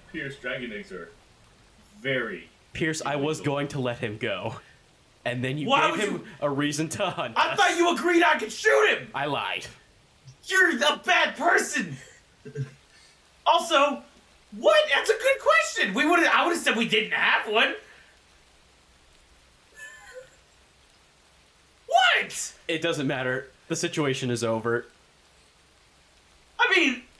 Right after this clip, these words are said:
Speaker 2: Next thing I capture, you can shoot in the head. Pinky swear. Okay, I guess we're doing this.
Speaker 3: Yeah.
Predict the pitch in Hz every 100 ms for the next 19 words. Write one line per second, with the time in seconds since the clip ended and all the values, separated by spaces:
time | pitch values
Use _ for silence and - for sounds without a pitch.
0 | - 185 202 202 170 147 143 135 131 139
1 | 135 135 123 135 131 120 123 117 110 -
2 | _ _ _ - 131 113 98 104 85 90
3 | - - - - - - - - - -
4 | - - - - - - _ _ _ _
5 | _ _ _ _ _ _ _ _ _ _
6 | _ - - _ _ _ _ - - -
7 | - 98 113 107 104 104 120 110 123 -
8 | - - _ _ _ _ _ _ _ _
9 | _ _ _ _ 107 113 104 98 98 98